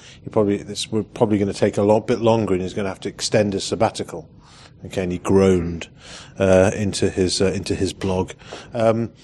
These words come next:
but, uh, so I think, uh, so, all right, but basically the situation is that there is a parliamentary majority, we think, in favour of, um, statutory underpinning,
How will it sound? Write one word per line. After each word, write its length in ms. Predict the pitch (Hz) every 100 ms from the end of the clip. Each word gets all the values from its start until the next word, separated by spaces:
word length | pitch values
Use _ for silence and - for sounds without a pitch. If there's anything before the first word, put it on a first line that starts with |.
| - -
but, 320 | 120 110 131
uh, 400 | 120 117 120 - - - 104 -
so 240 | - 120
I 60 | 120
think, 400 | 160 139 - - - - -
uh, 260 | 135 123 123 - -
so, 160 | - 160 - - -
all 100 | 117
right, 180 | 98
but 200 | - 104
basically 420 | 180 196 170 - 131
the 80 |
situation 560 | 123 135 - 117 110 110
is 80 | 92
that 80 | 117
there 140 | 131
is 100 | 143
a 60 | -
parliamentary 600 | 131 120 110 110 - 104
majority, 540 | 98 113 101 95 104
we 140 | 98
think, 480 | 87 151 98 92 - - - -
in 120 | 110
favour 600 | - 120 117 110 104 - - -
of, 460 | 110 104 104 - - - - - -
um, 460 | 104 104 101 104 - - -
statutory 500 | - 113 - - 117
underpinning, 580 | 107 101 - 110 82